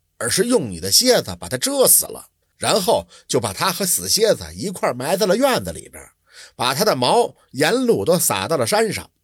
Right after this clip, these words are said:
他的孩子们闻到味儿就找到院子了。你驯养的毒物身上都是带着你的药味儿，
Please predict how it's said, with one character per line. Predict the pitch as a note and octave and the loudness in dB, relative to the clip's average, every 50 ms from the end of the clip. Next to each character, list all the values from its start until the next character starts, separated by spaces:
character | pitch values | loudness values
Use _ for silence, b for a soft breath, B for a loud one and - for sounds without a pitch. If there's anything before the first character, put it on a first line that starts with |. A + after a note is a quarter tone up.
| _ _ _ _ _ _ _ _ | _ _ _ _ _ _ _ _
他 | - - A3 A3+ | 0 0 2 2
的 | F#3 | 2
孩 | - - B2+ C#3+ F#3+ A#3+ | 0 0 0 0 2 2
子 | G#3 F#3+ | 2 0
们 | B2+ G#2+ F2 B B B B B | -2 -2 -6 B B B B B
闻 | - - A#3+ C4 C4 | -2 -2 -2 2 2
到 | C4+ | 2
味 | B3+ B3 C4+ | 2 4 2
儿 | A#3+ - - - | 0 0 -2 -4
就 | - A#2+ | -6 -6
找 | - - - F#2 | -4 -4 -6 -4
到 | F#2 B2 | -2 0
院 | F#3 A#3+ G#3+ D3+ G2+ | 2 2 2 0 -2
子 | F2 E2 | -8 -16
了。 | D#2 - - - _ _ _ _ _ _ | -20 -20 -20 -20 _ _ _ _ _ _
你 | _ A2+ C3 D3 D#3+ | _ -4 0 2 4
驯 | D#3+ - - C4 G#3+ | 4 4 4 4 2
养 | D#3 G#2+ F2 | 0 -2 -2
的 | E2+ F#2 | -4 -8
毒 | F2 F#2+ | -8 -8
物 | A2 F3 F#3+ - F2+ C2 - _ _ | -8 -6 -6 -8 -8 -10 -12 _ _
身 | - - - B3 C4+ A3 | -2 2 4 4 4 2
上 | - - - | -2 -4 -2
都 | - - C#4 D4 A3+ | 0 0 2 2 0
是 | F#3 | -2
带 | E3+ - G3 F3 C3+ | -2 -2 -2 -2 -2
着 | A#2+ A2 | -4 -8
你 | F2 | -10
的 | - F2+ | -8 -4
药 | G#2+ F#3+ F#3+ C#3 E2+ | -2 0 0 0 -2
味 | D2+ D#2+ | -4 -8
儿， | D#2+ - | -14 -16